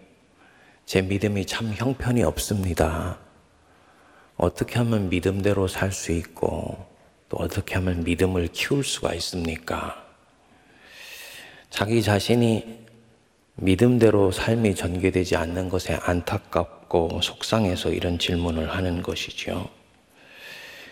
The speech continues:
여러분, 이 질문은 굉장히 중요한 질문입니다.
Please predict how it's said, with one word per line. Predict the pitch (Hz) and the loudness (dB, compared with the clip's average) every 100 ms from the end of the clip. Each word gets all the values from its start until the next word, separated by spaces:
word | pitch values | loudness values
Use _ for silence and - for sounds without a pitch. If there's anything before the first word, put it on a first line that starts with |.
| - - _ | -20 -20 _
여러분, | 117 123 131 | 4 6 8
이 | 123 120 | 8 6
질문은 | 120 120 127 127 | 4 4 6 4
굉장히 | 110 90 98 98 107 113 | 2 0 2 2 2 2
중요한 | 110 - 87 92 90 90 | 0 -2 -2 0 0 0
질문입니다. | 87 82 82 80 78 78 - - - | -2 -2 -2 -4 -6 -8 -8 -8 -12